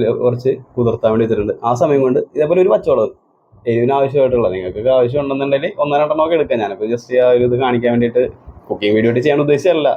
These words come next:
എന്നാലും just ഒന്ന് ചെയ്തെന്നേ ഉള്ളൂ. ഇതേപോലത്തെ ഒരു പച്ചമുളകും കുറച്ച് കടുകും കൂടെ ഒന്ന് താളിച്ച് എൻ്റെ മോര് കാരണമൊക്കെ ഇടൂല, അതേപോലെ ഒന്ന് റെഡി ആക്കി കൊണ്ടുവരാം. ഓക്കെ, അപ്പോൾ നമ്മുടെ വട കുതിർന്നിട്ടുണ്ട്. പിന്നെ കടുകും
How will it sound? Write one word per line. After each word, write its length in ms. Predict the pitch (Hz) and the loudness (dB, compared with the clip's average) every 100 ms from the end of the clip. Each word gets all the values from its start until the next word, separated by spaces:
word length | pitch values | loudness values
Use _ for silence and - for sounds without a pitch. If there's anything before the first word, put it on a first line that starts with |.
| 110 | -4
എന്നാലും 200 | 104 110 | -6 -4
just 140 | 120 127 | -4 -6
ഒന്ന് 120 | 127 135 _ - | -8 -8 _ -4
ചെയ്തെന്നേ 340 | 131 131 131 | -4 -2 -4
ഉള്ളൂ. 100 | 107 - _ - | -4 -8 _ -12
ഇതേപോലത്തെ 380 | 156 160 156 156 | -2 -2 0 -2
ഒരു 60 | 156 | -2
പച്ചമുളകും 400 | 156 135 131 170 _ _ _ - | -2 0 0 -2 _ _ _ -4
കുറച്ച് 220 | 127 147 160 | -4 -2 -2
കടുകും 280 | 165 127 127 | 0 0 0
കൂടെ 120 | 123 120 | 0 -2
ഒന്ന് 100 | 123 - _ 120 | -4 -10 _ -2
താളിച്ച് 440 | 113 113 113 - - - _ _ _ _ _ _ 131 | 0 0 -2 -10 -20 -20 _ _ _ _ _ _ -4
എൻ്റെ 140 | 131 135 135 135 | 0 2 0 -2
മോര് 240 | 143 135 131 | 0 2 4
കാരണമൊക്കെ 300 | 127 127 127 | 2 2 -2
ഇടൂല, 180 | 131 107 107 | 0 2 2
അതേപോലെ 240 | 104 107 | 2 0
ഒന്ന് 100 | 110 | -2
റെഡി 120 | 113 107 | 0 -2
ആക്കി 100 | 98 | -2
കൊണ്ടുവരാം. 300 | 98 92 87 - _ - | -4 -4 -4 -12 _ -4
ഓക്കെ, 140 | 127 180 185 _ _ _ _ _ _ _ _ _ _ - 117 | -2 -2 -6 _ _ _ _ _ _ _ _ _ _ -6 -2
അപ്പോൾ 380 | 123 143 156 156 135 | 2 4 4 2 0
നമ്മുടെ 260 | 139 127 156 - 120 | 0 0 0 -4 -4
വട 180 | 110 107 131 | -2 0 -2
കുതിർന്നിട്ടുണ്ട്. 580 | 160 139 127 131 113 104 - _ _ _ _ _ - | -2 -2 -2 -2 -2 -2 -4 _ _ _ _ _ -4
പിന്നെ 260 | 113 117 120 123 123 - _ - | -2 0 -2 -4 -8 -20 _ -6
കടുകും 380 | 117 117 120 | -4 -4 -6